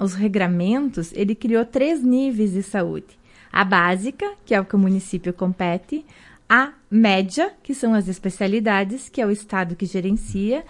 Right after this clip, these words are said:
e a alta complexidade, onde tem participação do governo federal.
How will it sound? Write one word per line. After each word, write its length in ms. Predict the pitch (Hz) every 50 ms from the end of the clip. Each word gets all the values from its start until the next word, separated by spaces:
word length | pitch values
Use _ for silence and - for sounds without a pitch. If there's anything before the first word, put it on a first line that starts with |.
| - - - - - - -
e 140 | - 269 349
a 440 | 440 453 392 294 240 226 240 269 320
alta 360 | 370 370 349 - - 247 233
complexidade, 920 | - - 202 - 202 190 196 - - - 226 202 208 202 208 233 240 247
onde 160 | 269 247 262
tem 160 | - 269 262
participação 640 | 247 269 262 262 - - - - 254 254 254 240 240
do 100 | 233 247
governo 400 | 233 262 233 247 240 226 240 240
federal. 560 | - 269 247 302 311 277 240 208 214 214